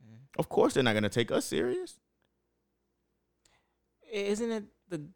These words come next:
Speaker 1: government's job to take people serious, though?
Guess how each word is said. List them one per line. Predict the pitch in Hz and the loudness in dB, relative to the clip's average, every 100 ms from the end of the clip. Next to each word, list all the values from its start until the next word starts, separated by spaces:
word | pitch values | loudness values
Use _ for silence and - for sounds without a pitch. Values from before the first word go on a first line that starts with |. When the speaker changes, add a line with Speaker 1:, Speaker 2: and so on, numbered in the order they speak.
| _ _ - | _ _ -2
Speaker 1:
government's | 156 165 165 143 - _ _ | 0 2 0 -4 -8 _ _
job | 147 135 143 156 - | 0 4 4 2 -4
to | 147 _ _ | -20 _ _
take | - 160 165 _ _ _ _ | -8 -8 -8 _ _ _ _
people | 185 185 208 196 202 _ | -12 -8 -4 -4 -6 _
serious, | - 185 190 202 202 | -8 -4 -2 -2 -6
though? | - 214 208 | -4 -4 -4